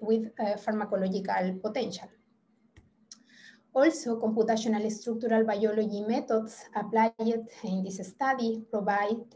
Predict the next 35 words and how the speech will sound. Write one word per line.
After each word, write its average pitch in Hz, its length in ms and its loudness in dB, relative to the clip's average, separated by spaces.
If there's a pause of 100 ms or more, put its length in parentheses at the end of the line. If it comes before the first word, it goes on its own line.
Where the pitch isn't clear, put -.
(120)
uh, 208 60 -4 (120)
important 208 460 -2
insights 240 920 -2
into 226 380 2
the 202 220 -4
association 269 760 -4 (120)
of 202 160 -2
the 190 100 -4
T 208 220 0
R 208 80 0
P - 140 -10
C - 160 -12
six, 220 560 -4 (120)
uh, 190 240 -2
channel 277 480 0 (500)
and 240 320 2
endoplasmic 226 800 2
resident 226 680 0
bapa 190 380 -2
protein. 254 600 0 (680)
And 226 280 4
we 302 440 0
identify 247 680 2
the 226 140 -2
presence 226 560 0
of 220 140 -2
a 190 180 0
target 202 380 -2
signal 247 520 0
in 220 160 2
T - 120 0
R 190 80 0
P 214 120 -6
C 214 160 -8
six. - 480 -6